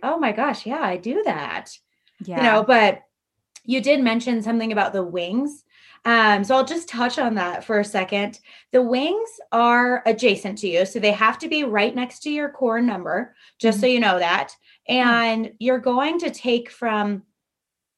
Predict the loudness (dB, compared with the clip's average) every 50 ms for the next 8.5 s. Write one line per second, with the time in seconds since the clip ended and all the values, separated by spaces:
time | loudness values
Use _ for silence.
0 | _ _ _ _ 2 4 4 4 2 -2 -6 -8 -6 -8 -10 -10 -12 -16 _ _
1 | _ 0 0 0 0 -2 -4 -4 -4 -2 -2 -2 -2 -4 -4 -6 -4 -4 -4 -4
2 | -4 -6 -6 -2 0 2 2 4 4 2 2 0 0 -2 -6 -6 -4 -2 -2 0
3 | 0 0 -2 -2 -2 -2 -2 -2 -2 -2 -2 -4 -6 -6 -4 -4 -4 -4 -4 -4
4 | -6 -6 -8 -6 -4 -4 -4 -4 -6 -12 _ _ _ _ _ _ _ _ 2 4
5 | 6 6 6 6 4 2 -2 -6 -16 -20 _ _ _ _ _ _ _ _ _ _
6 | _ _ _ _ _ _ _ _ -4 0 2 2 2 2 2 0 -2 -2 -4 -4
7 | -6 -6 -6 -6 -4 -2 -2 -2 -2 -2 -2 -2 -2 0 0 -2 -2 -4 -8 _
8 | _ _ -6 -2 -2 -2 -2 -4 -12 _